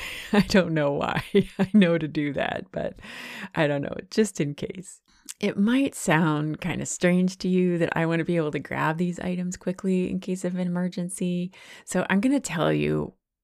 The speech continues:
why I guess it's so important to me. I remember in two thousand and five, my kids were four and two, and we had just moved from Maryland to Dallas a few months prior. It was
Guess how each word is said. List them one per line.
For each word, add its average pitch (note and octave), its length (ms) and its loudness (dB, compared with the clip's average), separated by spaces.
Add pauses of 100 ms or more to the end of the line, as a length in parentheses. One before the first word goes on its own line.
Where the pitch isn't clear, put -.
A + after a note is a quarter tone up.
(140)
why C#3+ 580 2
I C#3 120 -6
guess C3+ 500 -8
it's - 340 -8 (160)
so C#3+ 320 -2
important - 580 -6
to - 120 -12
me. - 360 -12 (140)
I F#3 380 4
remember D#3 520 2
in C#3+ 200 -6
two - 180 -4
thousand D3 380 -2
and D#3 160 -4
five, - 640 -4 (260)
my D#3 320 -2
kids D3 300 -6
were C#3+ 140 -6
four D3+ 600 2
and D3 220 -4
two, - 440 -8
and D3+ 260 -6
we E3 260 2
had E3+ 260 -4
just D3+ 400 -4
moved C#3+ 300 -6
from D3+ 280 -6
Maryland D#3 560 -2
to - 80 -10
Dallas - 720 -6
a E3+ 80 -4
few D3+ 200 -6
months D3 240 -6
prior. - 500 -12 (200)
It F3 240 2
was D#3 680 -4